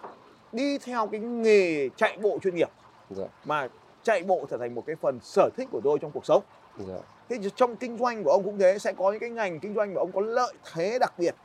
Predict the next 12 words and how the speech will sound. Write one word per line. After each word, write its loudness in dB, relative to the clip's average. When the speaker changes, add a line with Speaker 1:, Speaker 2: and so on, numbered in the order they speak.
Speaker 1:
Vậy 4
thì -2
ông 4
phải 6
phát 2
hiện 4
ra 2
cái -2
lợi 4
thế 2
đó 2
và -4